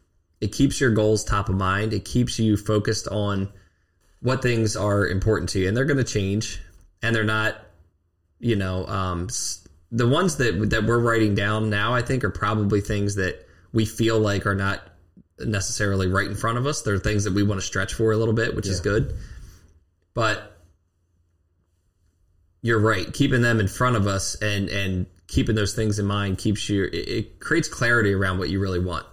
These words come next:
Speaker 2: Yeah.
Speaker 1: And, and just the simple thing of going through that exercise and writing down what you want, um, going down and writing down your goals,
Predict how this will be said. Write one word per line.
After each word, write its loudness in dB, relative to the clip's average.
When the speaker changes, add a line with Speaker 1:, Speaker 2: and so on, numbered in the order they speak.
Speaker 2:
Yeah. -8
Speaker 1:
And, 0
and 2
just 0
the 2
simple 2
thing 0
of -2
going 2
through 2
that 2
exercise 0
and 0
writing 2
down 0
what 0
you 0
want, -2
um, 0
going 2
down 4
and 2
writing 4
down 2
your 2
goals, 2